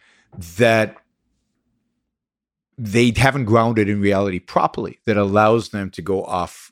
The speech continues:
on, on, in places that have, that don't lead to truth. That's right, that don't lead to truth. But I encourage you then, I encourage you to, to, to, to do one of these, uh, podcasts with one of our philosophers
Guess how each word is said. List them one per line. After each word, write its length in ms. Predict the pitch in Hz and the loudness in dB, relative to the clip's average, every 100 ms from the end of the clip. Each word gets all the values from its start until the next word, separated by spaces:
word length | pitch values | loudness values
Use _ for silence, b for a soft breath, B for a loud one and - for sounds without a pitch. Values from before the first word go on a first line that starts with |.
| _ | _
on, 280 | 101 92 90 | -6 -4 -6
on, 280 | 107 92 90 - | -6 -4 -6 -10
in 160 | 92 | -12
places 540 | - 104 92 - 80 - | -4 -2 -2 -4 -10 -10
that 140 | 87 | -8
have, 380 | 92 90 85 - _ | -4 -4 -4 -14 _
that 200 | - 104 | -2 0
don't 280 | 104 120 135 | 2 2 0
lead 180 | 120 110 | 0 0
to 60 | - | -2
truth. 280 | - - - | -6 -8 -10
That's 200 | 90 - | -8 -4
right, 140 | 87 | -4
that 140 | 107 | -2
don't 180 | 92 104 | 0 0
lead 140 | 95 85 | -2 -6
to 100 | - | -12
truth. 160 | 85 - B B B B | -20 -20 B B B B
But 240 | 127 127 - B B B B B _ | 0 0 -2 B B B B B _
I 140 | - 143 | 0 2
encourage 460 | 147 175 180 151 | 2 2 2 2
you 140 | 135 123 | 2 4
then, 340 | 113 107 107 - | 4 2 -4 -4
I 60 | 123 | -2
encourage 400 | 120 127 135 107 | 2 2 2 2
you 80 | |
to, 160 | 101 101 | 2 2
to, 400 | 92 - 110 95 | -2 -4 -2 -2
to, 360 | 95 - 101 85 | -4 -4 -4 -4
to 260 | - - | -8 -6
do 180 | 98 107 | 0 2
one 160 | 104 101 | 2 2
of 80 | |
these, 340 | 90 95 90 - | 2 2 0 0
uh, 220 | 95 90 | 0 0
podcasts 540 | - 104 - 92 87 | 2 0 2 0 0
with 160 | 98 87 | -4 -4
one 180 | 95 92 | -2 -2
of 100 | 90 | -2
our 200 | 87 82 | -2 -2
philosophers 800 | - 92 95 - 92 80 80 | 0 2 2 2 -4 -4 -10